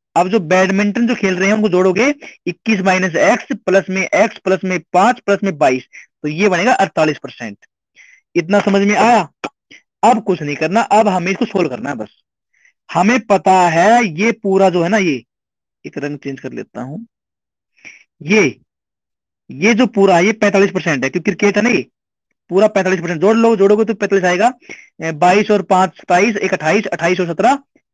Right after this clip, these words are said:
पैंतालीस, तो ये तो आ गया पैंतालीस, Sorry, कितना आ गया ये?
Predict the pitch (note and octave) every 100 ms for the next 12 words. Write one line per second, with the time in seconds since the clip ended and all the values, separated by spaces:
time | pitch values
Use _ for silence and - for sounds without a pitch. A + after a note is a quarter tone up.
0 | D#3 D3 C3+ B2+ B2 - _ _ _ -
1 | C3+ G#3 G#3+ A3 G3+ A3+ - C#3 A#2+ G2+
2 | F#2+ - _ _ _ _ _ _ _ _
3 | _ _ _ _ _ _ _ _ _ _
4 | _ _ _ _ - C3 - _ _ _
5 | _ _ _ _ _ _ _ _ _ _
6 | _ _ _ _ _ _ _ _ _ _
7 | - D3+ F#3+ G#3 A3+ C#4+